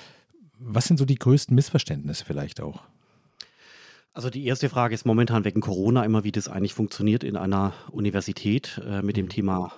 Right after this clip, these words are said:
Speaker 2: Ausbildung und Vorlesungen und so weiter. Und, äh, das sind immer alle sehr überrascht, weil, äh, die Frankfurt School also fast wirklich durchgehend, äh, einen Betrieb hatte mit, äh, Vorlesungen und so weiter und so fort. Also da gibt's immer, äh, einige Überraschungsmomente.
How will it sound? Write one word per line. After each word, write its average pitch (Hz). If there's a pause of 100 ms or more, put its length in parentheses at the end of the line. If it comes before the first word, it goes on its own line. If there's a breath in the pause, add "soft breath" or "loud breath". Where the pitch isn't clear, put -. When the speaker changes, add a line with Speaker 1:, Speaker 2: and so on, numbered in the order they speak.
Speaker 2:
Ausbildung 117
und 90
Vorlesungen 139
und 131
so 113
weiter. 107
Und, 98
äh, 104
das 107
sind 135
immer 127
alle 123
sehr 117
überrascht, - (600 soft breath)
weil, 101
äh, 107
die 107
Frankfurt 107
School -
also 101
fast -
wirklich -
durchgehend, 117
äh, 101
einen -
Betrieb -
hatte 117
mit, 104
äh, 98
Vorlesungen 127
und 123
so 113
weiter 110
und 113
so -
fort. 107
Also 101
da 98
gibt's -
immer, 107 (180)
äh, 110
einige 107
Überraschungsmomente. 110